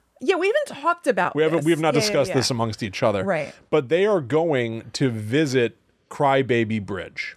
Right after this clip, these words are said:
Speaker 1: Yeah.
Speaker 2: And it's Heather, Mike, and Josh. And she, in this footage, is being like, "Well, we're,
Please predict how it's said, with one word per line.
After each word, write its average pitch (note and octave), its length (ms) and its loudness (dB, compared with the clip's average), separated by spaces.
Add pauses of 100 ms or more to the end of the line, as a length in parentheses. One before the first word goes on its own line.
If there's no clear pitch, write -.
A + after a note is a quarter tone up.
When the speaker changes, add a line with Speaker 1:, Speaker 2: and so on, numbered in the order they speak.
Speaker 1:
Yeah. D#3+ 280 -8 (520)
Speaker 2:
And C#3 220 4
it's - 400 -2 (200)
Heather, C3+ 300 2
Mike, C#3+ 260 2
and C#3+ 140 2
Josh. A2 560 2
And C3 160 2
she, G#3 320 2
in D3+ 300 0
this C#3 240 0 (840)
footage, A2+ 480 0
is C3+ 180 0
being C#3+ 280 2
like, B2+ 240 0 (320)
"Well, F#3 100 2
we're, F3+ 140 4